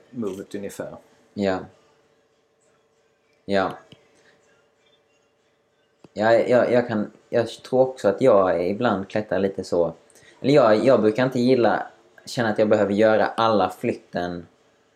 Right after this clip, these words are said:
Speaker 2: Jag vet att jag kan göra alla
Speaker 1: Nej.
Speaker 2: flytten. Jag måste bara ha en känsla att jag vet att jag kan ta i lite mer här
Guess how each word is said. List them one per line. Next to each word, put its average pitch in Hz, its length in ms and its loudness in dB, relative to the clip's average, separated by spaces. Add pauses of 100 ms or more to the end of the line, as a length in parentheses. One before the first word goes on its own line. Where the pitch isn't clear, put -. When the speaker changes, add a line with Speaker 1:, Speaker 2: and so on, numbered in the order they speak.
(540)
Speaker 2:
Jag 113 80 -6
vet 120 340 2
att 104 120 -4
jag 101 140 0
kan 104 220 -2
göra 110 260 2
alla 101 140 2
Speaker 1:
Nej. - 80 -2
Speaker 2:
flytten. 87 380 -6
Jag 110 140 -4
måste 117 200 -8
bara 120 120 2
ha 117 120 0
en 107 80 -2
känsla 113 840 -4 (680)
att - 160 -8
jag 104 100 4
vet 107 280 2
att 95 60 -4
jag 104 120 -4
kan 98 160 -6
ta - 140 -6
i 95 160 -2
lite 98 240 -6
mer 90 260 -6
här 85 280 -10